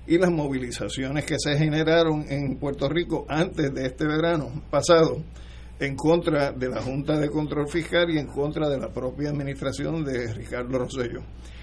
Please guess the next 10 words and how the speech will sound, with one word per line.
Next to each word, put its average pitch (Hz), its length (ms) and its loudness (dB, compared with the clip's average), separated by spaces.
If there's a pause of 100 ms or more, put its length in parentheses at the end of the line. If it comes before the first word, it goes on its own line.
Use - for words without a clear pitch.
Es 143 100 0
decir, 143 180 0
que 135 140 -2
es 151 40 4
un 160 120 2
proceso, 170 400 4
un 151 100 -6
proceso 165 500 2
de 147 220 0
acumulación 139 1200 0